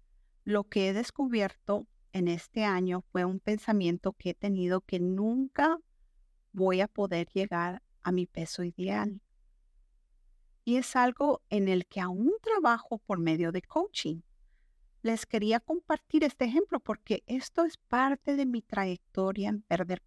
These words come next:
peso. Porque esos pensamen-, pensamientos que no me sirven, el decirme, "Nunca voy a poder llegar a mi peso ideal", definitivamente no me ayuda. Pero tengo conciencia de eso.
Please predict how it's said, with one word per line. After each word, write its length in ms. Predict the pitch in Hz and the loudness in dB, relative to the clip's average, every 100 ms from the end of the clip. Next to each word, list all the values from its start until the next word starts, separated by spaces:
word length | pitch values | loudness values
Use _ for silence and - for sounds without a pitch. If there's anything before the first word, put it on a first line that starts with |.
| - | -6
peso. 400 | 233 - - - _ _ _ _ _ _ _ | -6 -6 -14 -18 _ _ _ _ _ _ _
Porque 240 | 262 262 | -6 0
esos 240 | 254 - 320 | 0 0 -2
pensamen-, 840 | - 349 320 - 196 185 175 175 _ - | 0 0 0 0 0 0 0 -4 _ -4
pensamientos 720 | 196 - 196 185 180 247 - | -4 -2 0 0 0 -2 -4
que 140 | 196 | -2
no 320 | 175 175 165 | 0 0 0
me 300 | 170 185 175 | 0 0 -2
sirven, 580 | - - 165 160 190 262 | -4 -2 -2 -2 0 0
el 260 | - 175 160 _ _ - | 2 0 -2 _ _ -4
decirme, 480 | 208 - 190 180 | -4 -2 -2 0
"Nunca 380 | 165 190 311 466 440 | 0 0 -2 0 2
voy 140 | 254 | 2
a 60 | 240 | 0
poder 360 | - 190 170 - _ - _ | -2 -4 -4 -6 _ -20 _
llegar 380 | 180 165 156 175 | 0 2 2 0
a 60 | |
mi 120 | 180 165 | 0 -2
peso 320 | - - 175 | -4 -4 -4
ideal", 400 | 165 147 214 294 _ _ 247 - | -2 -2 -4 -6 _ _ -18 -4
definitivamente 920 | 202 - 196 196 247 233 240 220 - | -4 -2 -4 -2 -4 0 0 0 0
no 160 | 247 214 | 0 2
me 160 | 160 - | 0 -2
ayuda. 480 | 214 254 415 - _ _ - _ _ - - | -2 -2 -2 -4 _ _ -20 _ _ -10 -2
Pero 180 | 220 | 0
tengo 380 | 214 - 220 247 | 0 -2 -2 -2
conciencia 920 | - 254 214 - - 190 180 - 202 180 | -2 -2 -2 -4 -4 0 0 -2 -2 -2
de 120 | 180 | -4
eso. 320 | 208 - - | -6 -10 -18